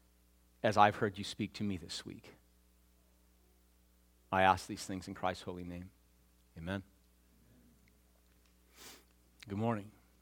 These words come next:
If you have a Bible and you haven't opened up already to Ezekiel chapter thirty-three, please do so. <clears throat>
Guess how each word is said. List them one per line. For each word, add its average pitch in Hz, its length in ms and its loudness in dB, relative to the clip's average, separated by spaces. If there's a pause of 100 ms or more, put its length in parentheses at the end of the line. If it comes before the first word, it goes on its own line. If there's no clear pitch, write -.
(2500)
If - 60 -12
you 117 60 2
have 139 140 8
a 151 60 4
Bible 110 480 6 (1200)
and 104 100 0
you 101 60 -2
haven't 110 300 6
opened 107 260 2
up 107 160 2
already 107 260 4
to 104 140 -6
Ezekiel 107 420 0
chapter 110 320 2
thirty-three, 104 460 -2
please 131 240 -2
do 78 100 -8
so. - 240 -12 (2500)
<clears throat> 135 100 4